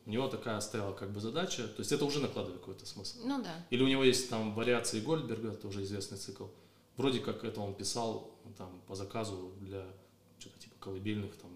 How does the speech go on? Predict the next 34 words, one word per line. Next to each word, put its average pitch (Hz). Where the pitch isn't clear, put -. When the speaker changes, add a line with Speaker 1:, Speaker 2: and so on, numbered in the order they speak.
Speaker 1:
для 90
сына -
какого-то, -
там, 101
князя, 92
герцога, 95
я 95
не 95
знаю. 95
Speaker 2:
Мгм. 196
Speaker 1:
То 180
есть -
по 98
заказу. 95
И 123
это 131
тоже 123
накладывает 95
какой-то -
смысл. -
То 123
есть -
такого 127
идеального 123
вакуума 123
создать 117
в 101
нашем 233
Speaker 2:
Ну, 165
Speaker 1:
мире 117
Speaker 2:
очень -
Speaker 1:
сложно, 98
Speaker 2:
сложно, 95
Speaker 1:
да. 92